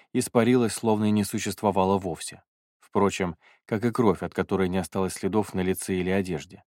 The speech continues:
"Эмили, что происходит?" испуганно шепнул Жак. "Она была здесь". Габен не утруждалась объяснениями. "Она? Это кто?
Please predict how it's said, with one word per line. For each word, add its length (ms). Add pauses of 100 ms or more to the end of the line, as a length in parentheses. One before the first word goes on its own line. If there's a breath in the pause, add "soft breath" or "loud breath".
(760)
"Эмили, 440 (520)
что 220
происходит?" 680 (640)
испуганно 460
шепнул 380
Жак. 320 (1000)
"Она 400 (520)
была 260
здесь". 480 (880)
Габен 360
не 80
утруждалась 600
объяснениями. 680 (800)
"Она? 420 (580)
Это 180
кто? 320